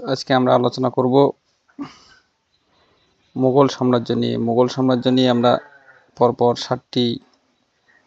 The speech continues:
ভিডিও বানাবো। তো প্রতিটি ভিডিওতে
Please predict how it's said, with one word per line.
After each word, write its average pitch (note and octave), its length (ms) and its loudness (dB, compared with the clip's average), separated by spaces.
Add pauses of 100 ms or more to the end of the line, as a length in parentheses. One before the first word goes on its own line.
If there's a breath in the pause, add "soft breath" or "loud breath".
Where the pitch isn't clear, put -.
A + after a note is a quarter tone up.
(760)
ভিডিও B2 340 2
বানাবো। A#2 320 0 (1040)
তো - 80 -8
প্রতিটি C#3+ 480 -2
ভিডিওতে B2 460 2